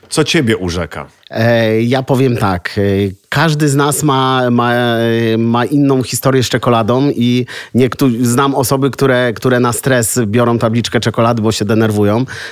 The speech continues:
Speaker 2: Znam osoby, które są smutne, sięgają po czekoladę,
Speaker 1: Mhm.
Speaker 2: ale te, też są takie osoby, że zamiast kawy zjedzą kilka kostek czekolady, żeby były pobudzone, tak?
Speaker 1: Tak, tak.
Speaker 2: I ja bardziej do tych, do tych osób na-,
Speaker 1: Ciebie
Speaker 2: na-,
Speaker 1: czekolada pobudza,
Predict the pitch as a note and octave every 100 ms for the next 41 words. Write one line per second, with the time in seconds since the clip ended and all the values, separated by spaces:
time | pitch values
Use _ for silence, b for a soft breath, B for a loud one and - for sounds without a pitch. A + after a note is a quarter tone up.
0 | B G#2+ C3+ C#3+ C#3 - B2+ B2+ - A#2+
1 | A#2+ B2 - C3+ C3 A#2+ G#2+ A2+ A2 A2+
2 | G#2+ A2 G2+ G#2 G#2+ G2+ G#2 B2+ - F#2
3 | A2 - A#2 A#2+ B2 - B2 A2 _ -
4 | B2 - C3 B2 A#2+ B2+ A#2 B2+ B2 A#2
5 | A2+ A#2+ A2 - A#2+ B2+ B2 A#2 A#2 B2+
6 | A#2+ A#2 B2 - - A2+ A#2 A2+ B2+ A#2+
7 | A#2 A#2 B2 B2+ A2+ A#2+ A#2 B2 G#2 E2+
8 | E2 G#2+ G2+ D2+ - D#2 C3+ C#3 C#3+ D3
9 | C3 C#3+ C#3 C3 B2 B2 A#2+ B2+ A#2+ A2+
10 | B2+ B2+ A2+ G#2+ - G#2+ G2 G#2 A2 A2+
11 | A2+ A2+ A2 A2 A#2+